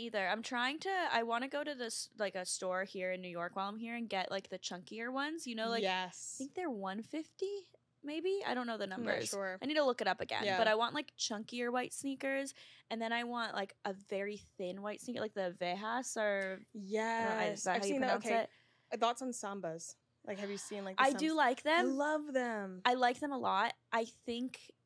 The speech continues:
Speaker 1: they will become like the other Adidas shoes that were really popular when we were in college. Do you remember the all white with the three black lines, like the classic Adidas
Speaker 2: Yes. Oh my
Speaker 1: shoe?
Speaker 2: God. Yes.
Speaker 1: Like,
Speaker 2: And
Speaker 1: I
Speaker 2: they were, like,
Speaker 1: think
Speaker 2: big, much bulkier, much
Speaker 1: Yes.
Speaker 2: rounder.
Speaker 1: Yes.
Speaker 2: Yeah.
Speaker 1: That was, like, the first white sneaker trend,
Speaker 2: Yeah.
Speaker 1: I feel like,
Speaker 2: No,
Speaker 1: that happened
Speaker 2: it was.
Speaker 1: for our
Speaker 2: One hundred percent.
Speaker 1: age.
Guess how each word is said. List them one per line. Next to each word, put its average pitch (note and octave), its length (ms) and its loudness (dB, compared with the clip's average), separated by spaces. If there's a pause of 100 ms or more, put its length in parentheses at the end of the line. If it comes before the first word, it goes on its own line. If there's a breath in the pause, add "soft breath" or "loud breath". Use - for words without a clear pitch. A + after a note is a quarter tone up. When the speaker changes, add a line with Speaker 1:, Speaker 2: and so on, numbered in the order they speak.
(160)
Speaker 1:
they B3 160 0
will G#3+ 260 0
become G#3 380 -4
like F#3+ 240 0
the - 160 -2
other F#3+ 180 2
Adidas G#3+ 420 -2
shoes A3+ 260 -4
that F#3+ 100 0
were A3 100 -2
really G#3+ 220 -2
popular G#3+ 440 -4
when G#3 140 -2
we F#3+ 80 -8
were F#3 100 -6
in F3+ 80 -8
college. G3 580 0
Do G#3+ 100 -8
you G#3 60 -4
remember G#3 340 -2
the F#3+ 120 2
all G3 320 2
white F#3 240 2
with F#3+ 140 -6
the F#3 80 -6
three F#3+ 300 -8
black F#3 320 -4
lines, F#3+ 480 -6
like F3+ 120 -10
the F3+ 100 -6
classic F#3+ 560 -4
Adidas A3 80 -2
Speaker 2:
Yes. C#4+ 440 4
Oh - 60 4
my B3+ 160 6
Speaker 1:
shoe? A3+ 60 0
Speaker 2:
God. B3 460 0
Yes. A3+ 240 0
Speaker 1:
Like, A#3 140 4
Speaker 2:
And A#3 60 8
Speaker 1:
I A3+ 60 8
Speaker 2:
they A3+ 60 6
were, A3+ 100 6
like, G#3 160 6
Speaker 1:
think G3+ 120 -4
Speaker 2:
big, A#3 140 4
much A3+ 200 -2
bulkier, G#3+ 320 -2
much G#3 140 -6
Speaker 1:
Yes. G3+ 220 2
Speaker 2:
rounder. E3+ 240 -2 (180)
Speaker 1:
Yes. - 380 -2
Speaker 2:
Yeah. C3+ 220 0 (120)
Speaker 1:
That G#3+ 140 6
was, A3+ 160 2
like, A#3 160 -4
the G#3+ 80 -6
first G3+ 500 -2
white F#3+ 260 -4
sneaker F#3+ 440 -4
trend, F3 340 2
Speaker 2:
Yeah. E3 80 2
Speaker 1:
I A#3 40 -2
feel A3+ 200 -2
like, A#3 140 -2
Speaker 2:
No, C4 60 0
Speaker 1:
that E4+ 100 4
happened F4 500 6
Speaker 2:
it A#3 80 2
was. F3+ 320 -8
Speaker 1:
for A#3+ 200 0
our A#3 240 6
Speaker 2:
One A#3 40 6
hundred A#3+ 100 6
percent. B3+ 280 4
Speaker 1:
age. A#3 120 -2